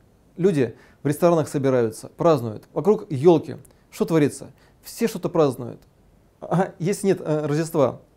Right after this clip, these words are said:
то откуда такое настроение? Почему эмоции нас переполняют? Почему? А мы чего? Мы ждём Нового года. В Новый год мы все, в том числе и священники, в том числе в пост, поднимают бокалы шампанского, ночью не спят, друг другу, э, просят прощения.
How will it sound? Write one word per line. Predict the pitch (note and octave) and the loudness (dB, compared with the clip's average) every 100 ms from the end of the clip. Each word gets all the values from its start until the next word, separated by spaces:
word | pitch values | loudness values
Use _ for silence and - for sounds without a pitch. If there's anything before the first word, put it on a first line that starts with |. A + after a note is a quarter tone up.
| _ | _
то | D3 C#3 - | -4 -4 -6
откуда | E3 A3+ | 0 0
такое | E3+ D3+ | 2 0
настроение? | C#3+ - C#3+ B2+ G#2 - _ _ _ _ | 0 0 -2 -2 -4 -12 _ _ _ _
Почему | D#3 F#3 G#3+ F3+ | -8 0 2 2
эмоции | D#3+ E3+ F#3+ F#3 | 0 2 0 0
нас | D3 D#3 - - | -2 -2 -4 0
переполняют? | D3+ D#3 D3+ D3+ A#2 - | 2 6 4 4 -2 -4
Почему? | D#3 G3+ E3+ - _ _ _ _ _ _ _ _ _ _ _ _ _ | -6 -2 -2 -4 _ _ _ _ _ _ _ _ _ _ _ _ _
А | - E3 | 0 2
мы | A3+ | 2
чего? | - F3 C#3 - _ | 2 2 2 0 _
Мы | - | 0
ждём | F#3+ A3 | 6 6
Нового | F#3 F3 E3 F#3 | 8 8 8 6
года. | A#3+ G3+ | 4 2
В | E3+ | 4
Новый | E3 D3+ | 4 4
год | D#3 | 2
мы | D3+ D3+ | 2 -2
все, | E3+ C3+ - - | 2 0 0 -16
в | - | 2
том | G#3 | 4
числе | F3+ F3 | 4 4
и | D#3 | 4
священники, | F3 F3+ - B3 G#3 E3+ | 4 -2 2 2 2 -2
в | - | -4
том | D3+ | -4
числе | - D3+ | -2 -2
в | C#3+ | -2
пост, | - A#3+ G#3 - - _ _ | 2 4 4 2 -18 _ _
поднимают | D#3+ D3+ D#3+ D3+ C3 | -2 2 4 4 2
бокалы | C#3+ C#3+ C3 | 0 0 0
шампанского, | E3+ E3+ A3 G3 - | 0 -2 -2 -2 -2
ночью | C#3+ D3 - | -2 -2 -2
не | C#3 D3 | -4 -4
спят, | - G#3 F#3 | -2 0 0
друг | D3 | 0
другу, | D3 D#3 D3 C#3 E3+ | 0 2 2 0 -4
э, | E3 D3+ | -6 -12
просят | D3+ D#3 C#3 | -8 -8 -6
прощения. | - D#3 - G3+ D#3 - | -6 -4 -2 -2 -2 -6